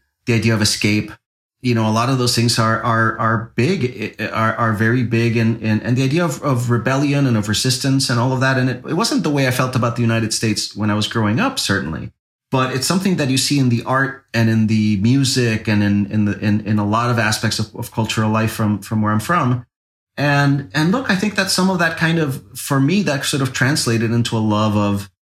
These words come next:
uh, other worlds and of these big epic stories of resistance and rebellion and all of that. They, they have a real, I think, look, when you, when, when you grow up in a colony, all of a sudden, a story about rebels wanting to take down a Death Star is, is a little bit more relatable, you know?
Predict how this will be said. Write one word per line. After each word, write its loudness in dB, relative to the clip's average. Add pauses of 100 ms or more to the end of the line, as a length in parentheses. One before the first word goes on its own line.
(300)
uh, 2
other 0
worlds 0
and 2
of 0
these 0
big -2
epic -2
stories 0
of -2
resistance 0
and 0
rebellion 0
and 2
all 0
of -2
that. 0
They, -2
they -4
have 2
a 2
real, 0 (280)
I 0
think, 0
look, -2
when 2
you, 0
when, -2
when 0
you 0
grow -2
up -4
in 2
a 2
colony, -2 (220)
all -2
of -2
a 0
sudden, 0
a 2
story 0
about 0
rebels -2
wanting 0
to -6
take -2
down 0
a 0
Death -2
Star 0
is, -6
is -8
a -4
little -2
bit -2
more 0
relatable, 0
you 2
know? 2